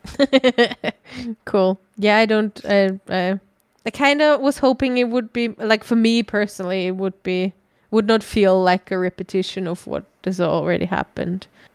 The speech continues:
I can maybe watch it again and see if it was the time of day. <laughs>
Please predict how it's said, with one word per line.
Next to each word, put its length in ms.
I 80
can 280
maybe 220
watch 300
it 100
again 260
and 160
see 220
if 120
it 100
was 160
the 100
time 300
of 180
day. 440
<laughs> 40